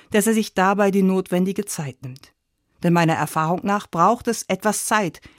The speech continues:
bis man bei sich selbst alle Gaben entdeckt, die Gott in einen gelegt hat.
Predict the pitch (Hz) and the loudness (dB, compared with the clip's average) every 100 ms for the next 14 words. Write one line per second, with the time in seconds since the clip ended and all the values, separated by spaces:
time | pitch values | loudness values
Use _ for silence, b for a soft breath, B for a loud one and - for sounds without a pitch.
0 | b - 247 269 247 196 180 180 - 196 | b -2 2 4 4 4 2 -2 0 0
1 | 208 - - 214 254 208 190 190 196 185 | 0 -4 0 2 4 4 2 2 0 -2
2 | - 170 - - _ _ 170 180 175 - | -2 -6 -6 -18 _ _ -6 -2 -2 -2
3 | 165 160 151 156 165 143 123 - 131 - | -4 -2 -2 -2 -2 -6 -8 -14 -18 -20